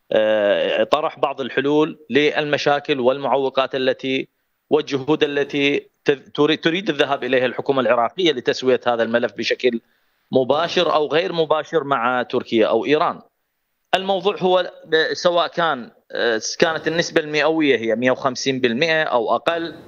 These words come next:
لا يعني بأن هنالك، أن هنالك خطر سيتزايد في الأيام المقبلة. هنالك استراتيجية تتبعها تركيا،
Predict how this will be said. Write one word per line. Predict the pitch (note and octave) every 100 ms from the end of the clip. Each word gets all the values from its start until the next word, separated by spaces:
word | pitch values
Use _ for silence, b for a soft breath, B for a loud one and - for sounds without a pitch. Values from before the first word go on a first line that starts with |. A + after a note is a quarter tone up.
| - _ -
لا | C#3+ F3
يعني | G#3 E3 F3
بأن | D#3+ D#3+ D#3
هنالك، | D3 D3+ D3+ C#3+ C#3 D#3
أن | C#3+ C3+ C3+ A#2+ C#3+ D3
هنالك | C#3 D3 C#3+ C#3 D3
خطر | C3 E3 E3+ E3
سيتزايد | D3 D#3 C#3+ D3+ B2+ C#3+ C#3+ C#3+
في | -
الأيام | C#3 C3+ C3+ C3+
المقبلة. | D3 G3+ - G2+ E2 _ _ _ _
هنالك | C3+ D#3 E3+ E3+ F3+
استراتيجية | F3 - C3+ B2 B2+ B2 D#3 D#3+
تتبعها | D3 - D3 C#3+ A#2 A2+
تركيا، | G#2+ E3 - E3 F3